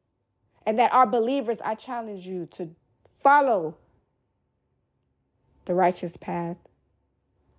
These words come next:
through repentance, through keeping these laws,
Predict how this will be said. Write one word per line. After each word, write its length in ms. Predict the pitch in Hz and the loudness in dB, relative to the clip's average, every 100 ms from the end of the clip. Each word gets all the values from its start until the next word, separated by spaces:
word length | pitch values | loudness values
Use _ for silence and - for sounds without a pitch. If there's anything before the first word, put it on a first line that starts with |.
| - | -4
through 420 | 196 202 190 185 _ _ _ _ _ _ _ _ - | 0 0 0 -4 _ _ _ _ _ _ _ _ -14
repentance, 1000 | 160 196 175 - 170 190 - - - _ _ _ _ _ _ _ | -10 -8 -8 -8 -12 -12 -18 -20 -20 _ _ _ _ _ _ _
through 240 | - 208 208 | 4 6 4
keeping 320 | - 208 175 | 0 -2 0
these 180 | 170 170 | -2 -4
laws, 480 | 170 170 170 170 | -6 -4 -6 -8